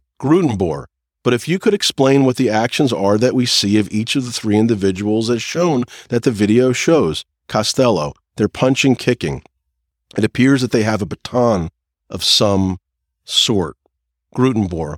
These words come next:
"Long cylindrical object?" Costello, "They're hitting him with it." Grudenboer, "Now can you tell how many of the three have a long cylindrical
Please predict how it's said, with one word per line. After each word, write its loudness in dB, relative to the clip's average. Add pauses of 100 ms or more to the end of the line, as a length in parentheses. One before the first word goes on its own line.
(140)
"Long 2
cylindrical 0
object?" -2 (260)
Costello, 0
"They're 2
hitting 2
him 0
with -6
it." -14 (460)
Grudenboer, 0
"Now 2
can 0
you 2
tell 0 (260)
how 2
many 4
of 0
the 0
three 0
have 0
a 6
long 2
cylindrical -2